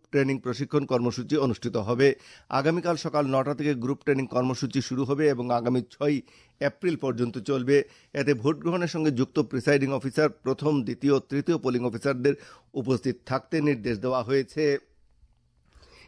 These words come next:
এদিকে হাইলাকান্দি জেলা প্রশাসন থেকে জানানো হয়েছে যে আজ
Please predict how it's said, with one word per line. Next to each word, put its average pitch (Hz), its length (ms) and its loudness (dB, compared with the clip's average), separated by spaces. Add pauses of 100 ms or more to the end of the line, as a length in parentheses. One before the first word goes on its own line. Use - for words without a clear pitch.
এদিকে 185 280 0
হাইলাকান্দি 175 480 -2
জেলা 147 200 0
প্রশাসন 147 460 -2
থেকে 151 200 0
জানানো 123 340 0
হয়েছে 143 360 0
যে 147 200 -2
আজ 123 300 -2